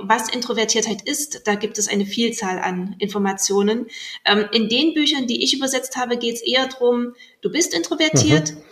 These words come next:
Speaker 1: was kannst du jetzt damit anfangen?
Speaker 2: Das ist, wie, wie, wie, wie nutzt man das als Stärke? Perfekt. Ja, ich kenne das ja auch von mir, wenn man auf so eine Netzwerkparty geht oder zu so einem Unternehmertreffen, dann habe ich ja auch beim Lesen,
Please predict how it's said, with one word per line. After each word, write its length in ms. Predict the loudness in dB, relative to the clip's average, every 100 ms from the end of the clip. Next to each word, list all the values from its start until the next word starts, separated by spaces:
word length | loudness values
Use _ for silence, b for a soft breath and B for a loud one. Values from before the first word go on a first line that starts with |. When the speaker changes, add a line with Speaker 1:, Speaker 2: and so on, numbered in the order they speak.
| -10
Speaker 1:
was 260 | 2 2 2
kannst 240 | -2 2
du 40 | 2
jetzt 180 | 2 2
damit 200 | 2 2
anfangen? 320 | -2 0 2
Speaker 2:
Das 160 | 2
ist, 240 | 2 0 2
wie, 220 | 0 2
wie, 220 | 4 4
wie, 200 | 4 2
wie 60 | 4
nutzt 200 | 4 4
man 80 | 0
das 160 | -2 -2
als 120 | -2
Stärke? 400 | 0 0 -2 -4
Perfekt. 540 | 2 2 2 -10 -12 -12
Ja, 80 | -12 -14 B B B B 0
ich 100 | 4
kenne 160 | 4
das 160 | 4 4
ja 100 | 4
auch 120 | 4
von 200 | 4 2
mir, 280 | 2 2 2
wenn 100 | 2
man 120 | 0
auf 140 | -2 -2
so 100 | -4
eine 180 | -6 -6
Netzwerkparty 920 | -2 -2 2 2 2 0 0 2 -2
geht 260 | -2 -4 -2
oder 140 | -6
zu 100 | -6
so 80 | -8
einem 60 |
Unternehmertreffen, 960 | -4 -4 -4 0 0 2 0 0 -2 -6 B B B B
dann 100 | -8
habe 140 | -6
ich 80 | -2
ja 100 | 0
auch 80 | 0
beim 220 | 2 2
Lesen, 420 | 2 0 0 -4